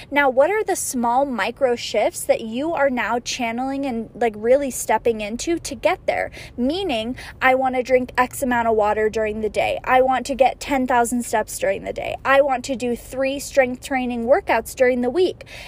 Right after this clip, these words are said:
And really, once we focus on these habits and really making this part of our new identity,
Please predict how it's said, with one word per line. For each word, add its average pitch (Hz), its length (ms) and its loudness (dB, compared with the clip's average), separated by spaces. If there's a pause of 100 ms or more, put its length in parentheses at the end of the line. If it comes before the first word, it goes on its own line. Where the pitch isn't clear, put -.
(140)
And 277 240 4
really, 262 480 0 (760)
once 269 360 0
we 539 160 6
focus 277 440 4
on 247 120 2
these 226 220 -4
habits - 720 -2
and 240 240 2
really 339 280 0
making 269 360 -2
this 247 160 -4
part - 300 -2
of 269 140 2
our 233 120 6
new 226 240 4
identity, 233 720 0